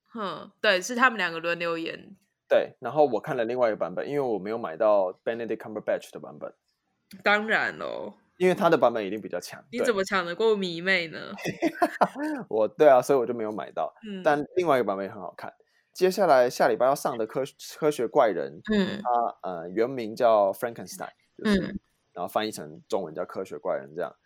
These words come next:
Speaker 1: 对。
Speaker 2: 这一部是二零一零年
Speaker 1: 嗯。
Speaker 2: 那个英国剧院的，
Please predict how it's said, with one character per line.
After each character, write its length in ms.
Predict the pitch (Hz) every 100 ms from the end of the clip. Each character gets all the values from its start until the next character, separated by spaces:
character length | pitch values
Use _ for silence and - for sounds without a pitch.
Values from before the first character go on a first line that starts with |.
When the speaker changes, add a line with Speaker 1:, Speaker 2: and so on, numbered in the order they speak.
| -
Speaker 1:
对。 140 | - -
Speaker 2:
这 100 | 170
一 80 | 185
部 440 | 214 190 143 123
是 640 | - - 160 135 123 117 -
二 100 | 170
零 140 | 151 -
一 160 | 175 190
零 240 | 139 127
年 260 | 113 87 85 101 -
Speaker 1:
嗯。 140 | 247 208
Speaker 2:
那 60 |
个 540 | - 202 92 175 - - _ _ _ _ - -
英 180 | 147
国 380 | 160 104 92 104 - _ - -
剧 100 | 143
院 160 | 131 117
的， 140 | 101